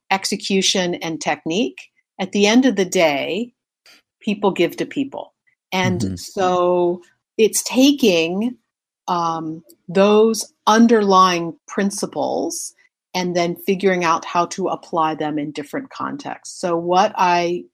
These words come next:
Speaker 1: feel is valuable in terms of association, th-, those three associations have values for me in different ways. Um, in terms of, uh, A F P, and I have to,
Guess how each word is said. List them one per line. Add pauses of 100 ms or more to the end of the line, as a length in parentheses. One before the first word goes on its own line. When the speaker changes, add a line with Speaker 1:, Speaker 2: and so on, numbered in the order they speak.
(120)
Speaker 1:
feel
is
valuable (380)
in
terms (120)
of (260)
association, (320)
th-,
those
three
associations
have
values
for
me
in
different
ways. (420)
Um, (400)
in
terms (100)
of, (340)
uh, (120)
A
F
P,
and
I
have
to,